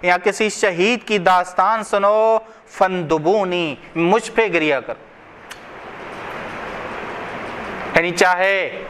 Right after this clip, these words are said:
یہ تکلیف اور زحمت تمہیں مل رہی ہے،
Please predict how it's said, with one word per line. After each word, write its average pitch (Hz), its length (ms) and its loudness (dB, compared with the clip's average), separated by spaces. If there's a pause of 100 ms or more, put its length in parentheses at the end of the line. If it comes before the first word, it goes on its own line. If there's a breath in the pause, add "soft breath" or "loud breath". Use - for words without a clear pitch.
(260)
یہ 165 180 6
تکلیف 196 460 2
اور 190 100 4
زحمت 190 420 2
تمہیں 214 260 2
مل 214 180 0
رہی 196 340 2
ہے، 139 180 -2